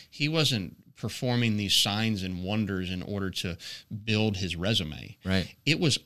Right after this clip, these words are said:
Speaker 1: all to reveal the Father.
Speaker 2: Yep.
Speaker 1: And, and what happened as a result of those things always resulted in people coming to know him.
Speaker 2: Yep.
Speaker 1: And, and so the question should not be,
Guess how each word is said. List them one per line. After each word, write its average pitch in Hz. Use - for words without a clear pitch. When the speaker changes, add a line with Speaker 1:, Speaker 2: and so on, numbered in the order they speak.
Speaker 1:
all 120
to -
reveal 85
the 92
Father. -
Speaker 2:
Yep. 90
Speaker 1:
And, 120
and 127
what 127
happened 156
as 113
a 110
result 113
of 117
those 95
things 98
always 160
resulted 110
in 98
people -
coming 90
to 92
know 73
him. -
Speaker 2:
Yep. 82
Speaker 1:
And, 123
and 131
so 151
the 131
question 160
should 110
not 104
be, 95